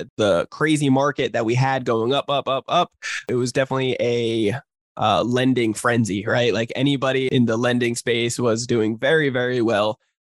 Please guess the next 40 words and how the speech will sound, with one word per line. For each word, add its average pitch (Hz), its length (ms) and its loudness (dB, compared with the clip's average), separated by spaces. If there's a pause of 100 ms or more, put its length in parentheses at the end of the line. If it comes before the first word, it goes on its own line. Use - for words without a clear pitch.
and 107 160 -2
focusing 120 500 -2
on 113 500 -2 (320)
a - 120 0
lot 123 180 0
of 120 80 -4
residential 110 840 0
new 127 320 2
home 120 200 -2
buyers 110 420 0
and 110 120 -2
so 107 160 0
forth, 98 380 -2
which 113 160 -2
is 113 100 -4
amazing. 131 480 0
That's - 160 -8
great. 143 320 2 (160)
With 170 400 0
the 135 240 -6
market 151 400 0
switching 160 380 -2
right 151 160 0
now, 147 180 0
we 139 120 -2
have 135 460 -2 (300)
a 123 80 0
lot 147 320 0
of 151 140 -6
people 147 320 0
just 131 240 -6
sitting 147 260 0
on 139 140 2
the 131 60 0
sidelines. 123 680 -2
The - 160 -2
interest 147 300 0
rates 135 220 0
going 135 420 0
up, 131 300 -2